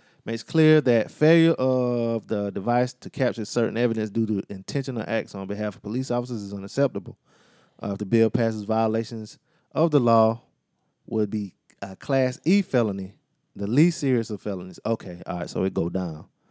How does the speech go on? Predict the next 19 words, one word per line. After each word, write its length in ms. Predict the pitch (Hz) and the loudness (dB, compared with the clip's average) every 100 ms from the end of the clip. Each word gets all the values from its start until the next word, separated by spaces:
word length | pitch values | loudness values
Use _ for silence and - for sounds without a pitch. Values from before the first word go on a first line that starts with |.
| _ _ _ | _ _ _
So 120 | - | -12
A, 180 | - 95 | -6 -4
B, 140 | 85 87 | -4 -8
C, 240 | - 95 | -8 -8
D, 180 | 85 78 | -6 -10
and 120 | 78 | -10
E. 220 | 98 87 - - | -14 -16 -20 -16
All 80 | 85 | -16
right. 140 | 82 - _ _ _ | -16 -20 _ _ _
They 60 | 104 | -4
are 40 | |
punishable 760 | 107 151 147 131 120 113 110 107 | 0 2 2 2 -2 0 0 -2
by 440 | 98 95 92 95 - | -4 -8 -10 -12 -14
one 360 | 107 110 123 113 | -8 -2 0 -2
to 60 | 101 | -4
two 180 | 120 | -4
years 320 | 104 104 98 95 | 0 0 0 -2
in 80 | |
prison. 380 | 90 113 95 85 | -2 0 -2 -6